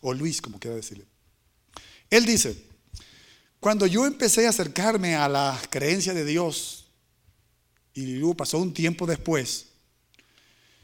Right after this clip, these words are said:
yo hallé como una piedra de tropiezo la exigencia aclamada del pueblo de Dios", es decir, es decir, de los cristianos, que me decían: "Alabe a Dios, alce las manos, alce su voz,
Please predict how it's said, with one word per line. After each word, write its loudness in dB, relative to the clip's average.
yo 2
hallé 4
como 0
una -2
piedra 0
de 4
tropiezo 0
la 2
exigencia 2
aclamada 0
del 0
pueblo 0
de 0
Dios", -2
es -4
decir, -4
es -2
decir, 0
de 0
los -2
cristianos, -2
que -2
me -2
decían: 0
"Alabe 2
a 4
Dios, 0
alce 2
las 0
manos, -2
alce -2
su -4
voz, -4